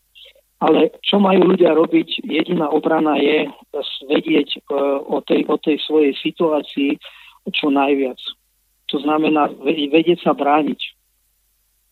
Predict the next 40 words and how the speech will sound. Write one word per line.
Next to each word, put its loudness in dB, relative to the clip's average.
Keď -2
má 2
niekto 2
sto 2
osemdesiat 0
na 0
sto -2
dvadsať 0
tlak, 2
tak -2
musím -4
toho 2
doktora 0
obrazne 0
povedať, -2
chytiť -20
pod -6
krk 0
a -
povie-, 0
povedať 2
mu: -2
„Ty 2
ma -2
pošleš 0
do 0
nemocnice.“ -2
Ten, -6
ten -2
pacient, 0
jediná 2
ochrana -2
v 0
tejto -4
situácii -2
pacientov, -2
vás, 0
normálnych -4
ľudí, -10
je, 0